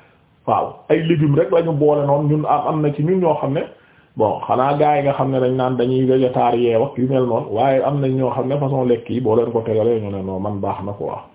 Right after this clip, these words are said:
<laughs> Waaw. <laughs> Lu ma yàq sama bàq yi ci lii, mais nag ñoom lii lañ doon lekk, lii lañ amoon. Waaw, ñoom lii lañ amoon quoi. Kon nag loolu dafa nekk loo xamante ne nii lu ama am solo la, dañ ciy bàyyi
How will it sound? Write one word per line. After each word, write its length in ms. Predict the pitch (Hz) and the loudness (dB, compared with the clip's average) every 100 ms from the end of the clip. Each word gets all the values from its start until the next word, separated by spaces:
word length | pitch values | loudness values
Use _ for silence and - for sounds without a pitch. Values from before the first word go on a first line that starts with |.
| - - | -20 -12
<laughs> 960 | 175 - 160 - - - - - - - | -12 -8 -10 -10 -14 -18 -20 -20 -12 -6
Waaw. 200 | 101 - - | -4 -6 -12
<laughs> 1600 | - 139 - - - - - - - - _ _ _ _ _ - | -8 -6 -6 -8 -12 -14 -14 -18 -20 -20 _ _ _ _ _ -8
Lu 120 | 107 | -4
ma 100 | 113 | -2
yàq 200 | 107 104 - | -2 -2 -4
sama 180 | 107 104 | -2 0
bàq 280 | 104 101 - | 0 -2 -2
yi 140 | 98 | -8
ci 100 | 92 95 | -6 -8
lii, 180 | 90 - 101 | -8 -12 -12
mais 140 | 98 | -8
nag 140 | 143 | -6
ñoom 200 | 147 135 | -2 -2
lii 120 | 131 143 | 0 -2
lañ 180 | 147 | -4
doon 140 | 147 143 | -6 -6
lekk, 220 | 135 - | -8 -8
lii 180 | - 113 | -8 -4
lañ 140 | 127 - | -4 -6
amoon. 260 | 104 98 - _ - | -10 -10 -14 _ -18
Waaw, 160 | - - - - - - - - | -16 -16 -18 -20 -20 -20 -20 -10
ñoom 240 | 98 110 | -4 -2
lii 140 | 107 113 | 0 2
lañ 140 | 117 101 | 0 -2
amoon 280 | 123 139 | -2 -4
quoi. 240 | 131 90 - - - | -4 -6 -6 -8 -10
Kon 160 | - 101 | -10 -6
nag 120 | 113 | -6
loolu 380 | 101 110 104 120 - - _ _ - | -2 -2 -2 -4 -8 -20 _ _ -10
dafa 240 | 101 110 | -4 -2
nekk 260 | 107 110 - 107 101 | -2 -6 -2 -2 0
loo 160 | 104 | 0
xamante 420 | 95 101 98 101 104 | -2 -4 -6 -8 -8
ne 120 | 98 | -8
nii 220 | 98 98 98 | -8 -8 -8
lu 120 | 98 | -8
ama 220 | 117 156 | -6 -6
am 340 | 131 117 98 95 - - - - - | -6 -6 -10 -12 -18 -20 -20 -18 -6
solo 220 | 101 101 | -2 0
la, 100 | 95 | -2
dañ 200 | 92 98 98 | -4 -8 -8
ciy 120 | 98 | -4
bàyyi 300 | 92 92 | -2 0